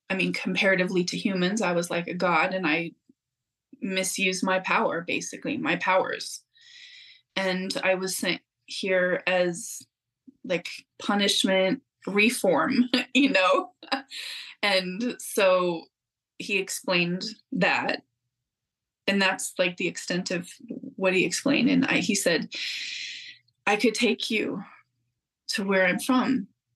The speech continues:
And, and I was like, "How?" You know? And he said, "Well, we have to go when you're sleeping." And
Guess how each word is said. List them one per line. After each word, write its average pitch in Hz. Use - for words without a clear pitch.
And, 190
and 185
I 175
was -
like, -
"How?" 302
You -
know? 220
And 294
he 214
said, 180
"Well, 196
we 208
have 202
to 196
go 190
when 185
you're 170
sleeping." -
And 190